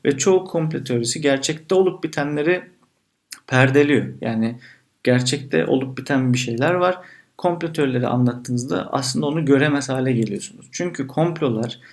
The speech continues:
olaylar arasındaki basit sebep sonuç zincirini kırıyor ve yeni bir sebep sonuç zinciri ortaya koyuyor. Ve bu sefer, e, aşırı sonuçlar, yani aslında gerçek olmayan fakat manipüle edilmiş sonuçlar çıkarıyor.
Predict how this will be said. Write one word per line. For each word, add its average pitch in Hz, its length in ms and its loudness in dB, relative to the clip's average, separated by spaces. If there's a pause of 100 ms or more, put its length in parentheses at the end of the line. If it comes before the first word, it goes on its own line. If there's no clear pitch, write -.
(260)
olaylar 147 420 2
arasındaki 160 520 0
basit 139 400 -2 (220)
sebep 160 400 0
sonuç 165 260 -2
zincirini 139 720 0
kırıyor 143 480 2 (580)
ve 160 80 4
yeni 156 360 4
bir 175 60 6
sebep 135 360 4
sonuç 123 340 2
zinciri 110 340 -2
ortaya 104 380 -4
koyuyor. 110 500 -4 (380)
Ve 127 100 0
bu - 60 0
sefer, 170 500 2 (320)
e, 120 60 0 (640)
aşırı 165 320 0
sonuçlar, 127 580 0
yani 120 320 2
aslında 139 420 -2
gerçek 135 440 0
olmayan 156 340 0
fakat 135 400 -6
manipüle 131 500 2
edilmiş 123 360 0
sonuçlar 110 460 -8
çıkarıyor. 117 600 -4